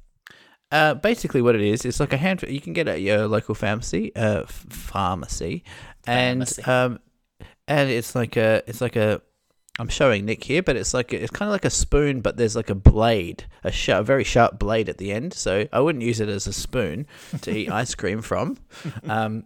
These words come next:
Speaker 1: especially from the back. But what you can do is, it's basically just dead skin. <laughs> This is such a good rec. <laughs> It's, it can also remove corns <laughs> from your foot.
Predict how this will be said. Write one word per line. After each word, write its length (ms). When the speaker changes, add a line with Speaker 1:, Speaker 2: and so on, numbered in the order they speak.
Speaker 1:
especially 420
from 200
the 100
back. 400
But 440
what 160
you 80
can 240
do 360
is, 480
it's 180
basically 480
just 240
dead 200
skin. 340
<laughs> 180
This 380
is 100
such 320
a 60
good 200
rec. 160
<laughs> 440
It's, 580
it 120
can 140
also 300
remove 480
corns 760
<laughs> 800
from 200
your 100
foot. 400